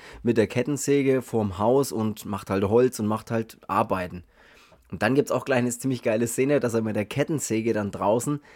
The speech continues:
sägt er halt so einen Baumstamm und in dem Baumstamm ist halt ein Wespennest oder ein Bienennest, keine Ahnung, irgend so ein Nest halt. Und er sägt es halt an und währenddessen beobachten die Kids aber praktisch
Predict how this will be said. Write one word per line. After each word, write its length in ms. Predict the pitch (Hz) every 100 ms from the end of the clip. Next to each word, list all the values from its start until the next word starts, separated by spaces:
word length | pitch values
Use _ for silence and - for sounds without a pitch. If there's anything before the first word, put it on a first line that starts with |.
| - _
sägt 340 | - 113 131
er 100 | 143
halt 140 | 123 117
so 60 |
einen 180 | 110 98
Baumstamm 580 | 95 107 156 - 156 156
und 160 | - 113
in 160 | 123
dem 200 | 131 123
Baumstamm 480 | 107 113 143 - 127
ist 160 | 113 120
halt 160 | 117
ein 100 | 117
Wespennest 680 | 110 135 - 120 101 95 -
oder 320 | 98 98 95 92
ein 120 | 101
Bienennest, 480 | 101 131 131 107 -
keine 280 | - 110 98
Ahnung, 260 | 92 113 95
irgend 160 | 104
so 60 | 104
ein 40 |
Nest 260 | 101 113 -
halt. 180 | 95 90 _ _ _
Und 100 | 98
er 80 | 101
sägt 320 | - 123 131
es 120 | 139 123
halt 220 | 110 -
an 240 | 120 190 - _ - - -
und 200 | 117 98
währenddessen 720 | 123 160 147 127 139 151 151
beobachten 640 | 123 - 135 156 143 -
die 160 | 113 110
Kids 300 | - 165 -
aber 400 | 143 139 147 147 - _ _ _
praktisch 580 | - 120 120 131 117 -